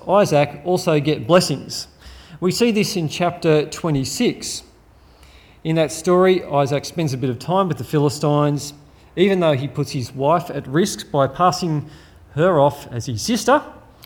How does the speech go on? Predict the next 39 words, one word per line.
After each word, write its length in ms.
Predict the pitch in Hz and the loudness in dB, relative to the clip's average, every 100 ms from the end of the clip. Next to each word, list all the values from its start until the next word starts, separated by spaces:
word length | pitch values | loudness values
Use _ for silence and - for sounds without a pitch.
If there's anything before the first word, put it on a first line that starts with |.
| - - | -20 -6
God 240 | 175 190 170 | 2 2 2
still 280 | - 185 | -2 -2
looks 200 | 170 165 | -2 -2
after 360 | 208 247 240 156 | 0 0 -2 -4
him. 240 | 120 - - - _ _ _ _ _ - | -6 -10 -20 -20 _ _ _ _ _ -2
God 200 | 139 107 | -2 0
blesses 360 | 160 180 160 | 0 0 -4
his 180 | 151 113 | -4 -4
lands 380 | 120 160 180 156 | -2 0 0 -2
and 80 | 131 | -4
his 120 | 120 | -4
flocks 500 | 180 247 254 - - - _ _ _ _ _ - - - | 2 2 0 -10 -12 -20 _ _ _ _ _ -20 -12 -4
until 280 | 196 - 208 | -2 2 2
the 120 | 165 | 2
Philistines 760 | 190 170 - 160 151 151 147 - - | 0 0 0 2 4 2 -2 -12 -18
see 280 | - 180 151 | -4 0 2
him 200 | 143 131 | 0 0
as 240 | 131 123 | -2 -2
too 180 | - 190 | -4 -2
big 140 | 143 | -2
of 80 | 131 | 0
a 100 | 123 120 - - | -2 -6 -16 -10
threat 360 | - 220 - - - - - | -2 -2 -2 -12 -20 -20 -10
and 120 | 127 | -6
they 140 | 131 | -4
send 260 | 127 160 139 | -4 -2 -2
him 140 | 131 | -2
on 80 | 123 | -2
his 160 | 120 110 | -2 2
way. 360 | 151 139 - - - _ _ _ _ - _ - - - - | 4 4 2 -10 -20 _ _ _ _ -20 _ -20 -20 -10 -2
As 140 | 160 | 0
he 100 | 156 | 2
goes 300 | 151 143 131 | 2 2 2
out, 220 | 190 233 | -2 -2
he 180 | 151 175 | -4 -6
continues 500 | - 160 143 156 151 | -4 -6 -4 -4 -4
to 100 | 175 | -6
find 360 | - 175 156 127 | -2 0 0 2
water 380 | 156 262 294 | 2 0 -2